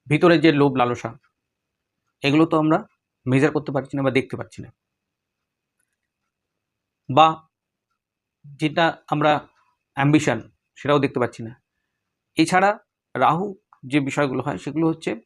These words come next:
অনেকটাই মানে ঘুরপথে কিছু করা, পথ যেহেতু,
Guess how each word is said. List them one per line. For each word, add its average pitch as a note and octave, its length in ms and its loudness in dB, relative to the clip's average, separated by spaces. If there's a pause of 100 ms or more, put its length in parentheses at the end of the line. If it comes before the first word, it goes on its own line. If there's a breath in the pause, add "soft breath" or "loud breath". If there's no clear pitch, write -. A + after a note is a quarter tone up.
(420)
অনেকটাই D3+ 420 2 (960)
মানে C3+ 140 2 (720)
ঘুরপথে F#3 560 2
কিছু E3 220 -4
করা, C3 180 4 (840)
পথ C#3+ 140 4 (120)
যেহেতু, B2+ 220 0